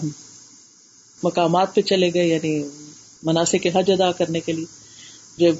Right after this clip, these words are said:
مینا عرفات سب کچھ ہو گیا، جب یہ پاک ہو گئی، پھر انہوں نے بیت اللہ کا طواف کیا۔ جب جانے لگے تو کہنے لگے کہ سب نے تو عمرہ کیا، میرا تو عمرہ ہی نہیں ہوا۔ تو آپ صلی اللہ علیہ وسلم نے ایک جگہ پر لشکر کو روک کر ان کو اپنے بھائی کے ساتھ بھیجا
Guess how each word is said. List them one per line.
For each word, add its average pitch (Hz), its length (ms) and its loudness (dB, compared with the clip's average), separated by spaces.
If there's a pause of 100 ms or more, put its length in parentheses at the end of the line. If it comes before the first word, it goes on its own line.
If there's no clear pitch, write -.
(120)
مینا 185 300 4
عرفات 175 380 0
سب 208 200 -2
کچھ 214 220 2
ہو 180 140 2
گیا، 175 120 2
جب 175 220 0
یہ 175 160 0
پاک 180 260 0
ہو 175 120 2
گئی، 175 120 -2
پھر 170 180 -4
انہوں 165 200 -4
نے 160 140 -8 (220)
بیت 165 220 -2
اللہ 165 120 2
کا 175 140 0
طواف 170 380 0
کیا۔ 165 180 -2 (560)
جب 180 160 0
جانے 202 280 4
لگے 214 220 4
تو 202 100 -4
کہنے 185 200 2
لگے 185 200 2
کہ 208 100 0
سب 254 280 2
نے 226 300 4
تو 185 240 0
عمرہ 202 160 2 (100)
کیا، 208 180 2
میرا 175 220 2
تو 180 120 0
عمرہ 196 140 0
ہی 233 80 6
نہیں 214 240 4
ہوا۔ 170 100 0 (640)
تو 180 100 0
آپ 180 100 0
صلی 196 100 0
اللہ 190 100 2
علیہ 190 100 2
وسلم 196 320 0
نے 196 80 2
ایک 180 120 -2
جگہ 185 180 2
پر 185 200 0
لشکر 185 300 0
کو 190 140 -2
روک 190 220 2
کر 190 140 0
ان 175 140 -2
کو 180 120 -4
اپنے 175 220 -2
بھائی 180 180 2
کے 190 120 0
ساتھ 185 240 0
بھیجا 175 280 2